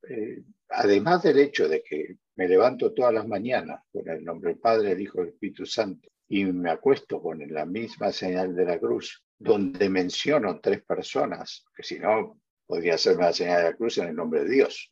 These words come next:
Se acabó la señal de la cruz. Eh, pero sin embargo la hacemos perfectamente en, en el nombre de las tres personas. Eh, aparte de eso, eh, está el hecho de que en muchas de mis oraciones van al Padre,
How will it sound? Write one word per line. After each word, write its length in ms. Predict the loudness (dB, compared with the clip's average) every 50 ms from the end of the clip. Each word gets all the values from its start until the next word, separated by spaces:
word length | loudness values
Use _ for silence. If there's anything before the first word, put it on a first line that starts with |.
| -20 _
Se 180 | -16 -12 -10 -10
acabó 360 | -10 -10 -10 -4 -2 -2 -2
la 100 | -2 -4
señal 200 | -4 -4 -4 -4
de 60 | -4
la 80 | -4 0
cruz. 260 | 0 0 0 -2 -8 _ _ _ _ _ _ -6
Eh, 380 | -4 -4 -4 -6 -10 -12 -16 -20 -20 _ _ _
pero 200 | -12 -12 -12 -12
sin 180 | -12 -12 -12 -6
embargo 300 | -2 0 0 2 2 0
la 80 | -2
hacemos 340 | -4 -4 -6 -6 -6 -8 -16 _ -10
perfectamente 720 | -10 -10 -10 -8 -8 -8 -6 -4 -6 -6 -6 -6 -6 -6
en, 100 | -6 -6
en 240 | -8 -14 -14 -14 -14
el 120 | -12 -8 -6
nombre 280 | -6 -4 -2 0 0
de 40 | 0
las 180 | -2 -4 -6 -2
tres 180 | -2 -2 -2 -2
personas. 560 | -6 -8 -4 0 0 0 0 0 -6 -8 -10 _ _ _ _ _ _ _
Eh, 520 | -4 -2 0 0 0 -2 -2 -4 -6 -8 -12 _ _ _ _ _ _ -12
aparte 520 | -12 -6 0 4 4 4 4 4 4 6
de 120 | 8 8
eso, 460 | 6 6 4 2 2 2 2 0 -6 _ _ _ _ _ _ 2
eh, 220 | 4 4 4 4 2 -2 -4 -6 -8 -10 -14 -20 _ _ _ _
está 300 | 0 0 2 4 4 4
el 80 | 6 6
hecho 580 | 6 6 4 4 8 8 10 10 8 6 2 -2 -10 -12 _ -2
de 200 | -2 -2 -2 -4
que 380 | -4 -2 -2 -2 -2 -4 _ _ _ _ _ _ _ -2
en 180 | -2 0 2 4
muchas 420 | 2 2 4 6 6 6 6 8
de 160 | 6 4 4
mis 520 | 4 2 -2 -4 -4 -6 -6 -6 -6 -6 -4
oraciones 720 | -2 0 2 2 0 0 0 0 0 0 -2 -8 -10 -12 -18 _
van 220 | -8 -6 -6 -4
al 160 | -6 -8 -10 -8
Padre, 500 | -4 -4 -4 -2 -4 -6 -8 -10 -12